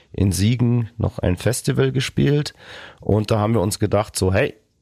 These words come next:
quartieren wir uns da doch gleich in der Nähe ein und fangen einfach schon mal so ein bisschen an, an der nächsten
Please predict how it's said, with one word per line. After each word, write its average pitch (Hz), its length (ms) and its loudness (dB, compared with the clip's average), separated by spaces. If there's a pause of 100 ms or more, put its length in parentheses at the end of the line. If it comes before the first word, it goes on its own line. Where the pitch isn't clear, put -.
(140)
quartieren 107 420 0
wir 110 100 2
uns 92 180 -2
da 92 180 2
doch - 180 -6
gleich 98 260 0
in 101 120 2
der 98 100 4
Nähe 92 340 2
ein 101 340 0
und - 180 -2
fangen 95 340 0
einfach 95 260 -2
schon 101 180 0
mal 98 200 2
so 90 100 0
ein 85 60 -4
bisschen 104 420 0
an, 92 260 2 (760)
an 90 120 2
der 92 100 2
nächsten 90 600 0